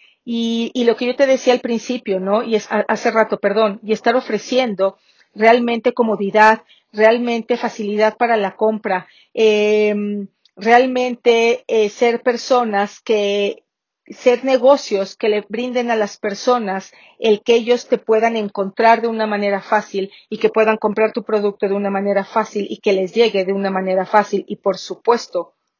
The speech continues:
que tenga el precio adecuado. Mi quinto eslabón para hacer crecer tu negocio es creer.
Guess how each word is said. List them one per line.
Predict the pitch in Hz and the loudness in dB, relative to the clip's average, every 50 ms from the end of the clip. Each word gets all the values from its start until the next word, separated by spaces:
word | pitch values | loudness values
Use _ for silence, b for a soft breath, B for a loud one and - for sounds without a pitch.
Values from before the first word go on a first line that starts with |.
| _ - | _ -6
que | - 196 | -6 -6
tenga | 190 - - 233 226 226 208 185 185 175 165 - _ _ _ _ _ | -4 0 0 0 2 0 -2 -2 -2 -4 -4 -10 _ _ _ _ _
el | - 196 185 185 | 0 0 0 0
precio | - 214 202 185 - - 196 | 0 -2 -2 0 0 0 0
adecuado. | 180 180 170 - - 185 180 - - 180 _ _ _ _ _ _ _ _ _ _ _ _ _ _ _ _ _ _ _ _ _ _ _ _ _ _ _ _ _ _ _ _ _ _ _ _ _ _ _ _ _ _ _ _ _ _ _ _ _ _ _ _ _ _ _ _ _ _ _ _ _ _ _ _ _ _ _ _ _ _ _ _ _ _ B B B B B B B B B B B | 0 0 -2 -2 -2 -2 -2 -4 -12 -18 _ _ _ _ _ _ _ _ _ _ _ _ _ _ _ _ _ _ _ _ _ _ _ _ _ _ _ _ _ _ _ _ _ _ _ _ _ _ _ _ _ _ _ _ _ _ _ _ _ _ _ _ _ _ _ _ _ _ _ _ _ _ _ _ _ _ _ _ _ _ _ _ _ _ B B B B B B B B B B B
Mi | 254 254 262 | 4 4 4
quinto | 247 - 311 311 320 320 311 _ - 285 277 277 277 277 269 269 269 269 269 269 254 254 _ _ _ _ _ _ - | 4 4 4 4 4 4 0 _ 6 6 8 8 10 8 8 8 8 8 8 6 4 2 _ _ _ _ _ _ 0
eslabón | 214 208 - 233 226 220 220 262 285 294 277 247 226 208 _ _ _ _ _ _ _ _ _ _ _ _ _ _ _ _ _ _ _ _ | 0 2 6 6 6 8 8 8 8 6 4 2 -2 -4 _ _ _ _ _ _ _ _ _ _ _ _ _ _ _ _ _ _ _ _
para | - 214 214 214 208 208 208 | 2 4 6 8 8 6 6
hacer | 202 202 - 226 | 4 2 -2 -2
crecer | 220 - 240 - - 254 247 | -2 -2 -6 0 0 0 0
tu | - - 240 | 0 -2 -4
negocio | 220 220 214 226 240 226 - 247 226 | -2 -2 0 0 0 -2 -2 -4 -6
es | 220 - - _ _ _ _ _ _ _ _ _ _ _ _ _ _ _ _ | -6 -6 -16 _ _ _ _ _ _ _ _ _ _ _ _ _ _ _ _
creer. | - - 190 185 185 180 170 | -8 -4 -2 0 0 -2 -4